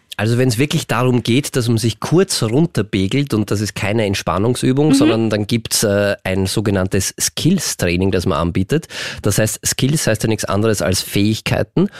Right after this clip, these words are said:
Speaker 1: Und da lernt man Fähigkeiten, wenn man in so einer Hochstresssituation, also über siebzig oder am Weg knapp über die siebzig ist, wie man sich da wieder runterholen kann. Und da gibt's ganz einfache Sachen,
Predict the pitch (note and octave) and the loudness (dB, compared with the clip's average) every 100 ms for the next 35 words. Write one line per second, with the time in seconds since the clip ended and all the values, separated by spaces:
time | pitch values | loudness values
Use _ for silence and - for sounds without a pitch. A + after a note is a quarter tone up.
0 | - - - A#2+ - A2+ G2+ G2+ - D3+ | -14 -14 -2 -2 2 0 2 0 0 -2
1 | - G2 A2 - A#2+ A#2 - C3+ G#2+ B2+ | 0 0 0 0 -2 -2 0 2 2 2
2 | B2 A#2+ B2+ A#2 G#2 G2+ C3 C#3 - A2+ | 2 0 0 2 2 2 0 0 -2 0
3 | A2 - A2+ - F#2 - F#2 A#2 D#3 - | 0 0 -2 0 -2 0 2 2 0 -2
4 | - F#2+ G#2 B2+ C3 B2 - - D#3 - | -4 -2 0 2 2 2 0 -2 -4 -4
5 | - G3+ - G#2 G#2 F#2 F2+ F#2 G#2+ B2+ | -2 0 0 0 2 2 0 2 0 0
6 | - - _ - G2+ A#2 - B2 C3 B2+ | -8 -12 _ -4 -2 -2 -2 0 0 0
7 | C#3+ - D3+ C#3+ D#3 - A#2 B2 A2+ A2 | -2 -2 -2 0 0 2 2 2 0 -4
8 | D2 G#2 A2+ G#2+ G2 A2+ G#2+ F2+ F2 - | -4 0 0 2 2 0 0 0 0 -2
9 | D2+ C#2+ - - - - - - G#2+ - | -4 -6 -12 -14 -14 -16 -8 -2 -2 0
10 | G2 B2+ - - G2+ F3+ - F#2 C3 - | 0 0 -2 -4 -2 -2 -2 -4 -2 -2
11 | - - G#2+ - B2 G#2 | -2 -2 -2 0 0 0